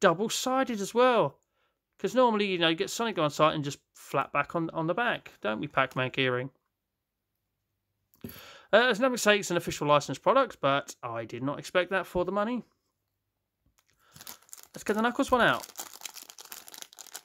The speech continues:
Oh, we used the, the, look at that. Going to the pack without scissors.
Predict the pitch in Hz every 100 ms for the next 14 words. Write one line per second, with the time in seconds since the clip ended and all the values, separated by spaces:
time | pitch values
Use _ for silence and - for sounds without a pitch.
0 | - - - - - _ - 269 262 247
1 | 233 214 190 214 208 175 - - - 147
2 | - - - - 208 269 156 156 175 147
3 | - - - 185 208 208 - 190 190 185
4 | 185 - 214 214 190 139 -